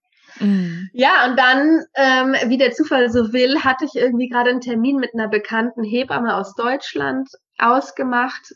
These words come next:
Speaker 2: zu einem ganz, ganz anderen Thema. Also ich war eigentlich eher auf beruflicher Ebene mit ihr vernetzt.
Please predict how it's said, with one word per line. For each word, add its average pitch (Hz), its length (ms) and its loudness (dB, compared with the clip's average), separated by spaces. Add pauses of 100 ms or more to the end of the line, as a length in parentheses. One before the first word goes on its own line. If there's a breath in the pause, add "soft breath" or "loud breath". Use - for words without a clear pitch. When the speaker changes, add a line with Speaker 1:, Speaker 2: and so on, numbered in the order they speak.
(100)
Speaker 2:
zu 254 120 -2
einem 226 140 0
ganz, 233 260 0
ganz 226 260 -4
anderen 233 480 -4
Thema. 233 320 -2
Also 190 160 -4
ich - 120 -12
war 202 80 0
eigentlich 202 240 -2
eher 202 220 -2
auf - 140 -12
beruflicher 262 500 -6
Ebene 247 280 -4
mit 247 120 -4
ihr 240 120 -6
vernetzt. 247 580 -10